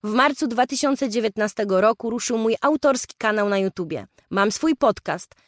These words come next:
Współprowadzę platformę online w w w wszystko zaczyna się w głowie kropka p l,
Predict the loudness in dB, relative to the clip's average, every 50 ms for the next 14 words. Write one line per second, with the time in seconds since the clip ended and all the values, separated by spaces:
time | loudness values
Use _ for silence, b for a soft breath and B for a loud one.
0 | b b b -12 -8 -2 0 2 2 4 2 2 4 2 2 0 -2 -2 -2 -2
1 | -2 -2 -2 -2 -2 0 -2 0 0 2 2 2 2 2 2 0 0 -2 -4 -6
2 | -8 -4 0 0 2 2 2 2 2 2 2 2 0 0 -2 -2 -2 -2 -2 -2
3 | -2 -2 0 0 0 0 0 0 0 0 0 0 -2 -4 -4 -2 -2 0 0 0
4 | -2 -2 0 -2 -2 0 -2 -4 -2 0 0 2 4 4 4 2